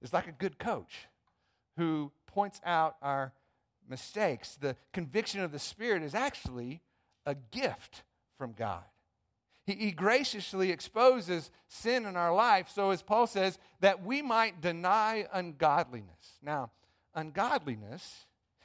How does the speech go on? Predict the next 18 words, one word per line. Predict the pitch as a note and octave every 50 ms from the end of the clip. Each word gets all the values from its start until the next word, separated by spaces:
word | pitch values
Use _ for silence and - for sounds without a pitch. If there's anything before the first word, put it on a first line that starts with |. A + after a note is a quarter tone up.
| _ _ -
i-, | G3 -
is | G#3 G3+
someone | - - - B3 C4+ C#4+ C4 B3 A#3+ A#3 A3 G3+
who | F#3 A3+ A3 G3+
opposes | F#3+ - - - - G3+ A#3 B3+ C4+ C4 A3+ G3 B3+ B3+ C4 A#3+ G#3+ - _ _ _ _ _ D#3
the | D3 F#3 F3
rule | D#3+ E3+ G3 A3+ B3 C4+ C4+ B3+
of | A#3 F3+ D3
God | F3+ E3+ C#3+ C3 A2+ A2+ A#2 B2+ C#3 C#3+ D#3+ - _ _ _ _ _ _ _ _ _ _ _ _
in | D#3+ E3 D#3+
their | D3 D3 C#3+ C#3+
life. | C3+ C3 G#2 D#2+ D2+ _ _ _ _ _ _ _ _ _ _ _ _ _ _ _ _ _ _ _ _ _ -
Ungodliness. | D3 D3+ D3+ F3 F3 F3+ E3+ D#3 A2+ G2 F2+ G2 F#2+ F2+ _ - - - _ _ _ _ _ _ _ _ _ _ _ _ _ _ _ _ _ _ _ _ _ _ _ _
And | - D#3+ D3+ D3 C#3 - _ D#3
we | D#3 G3+
need | A#3 B3
to | A3+ F#3+
understand, | D#3 C3 - - G3 F3+ C#3+ B2+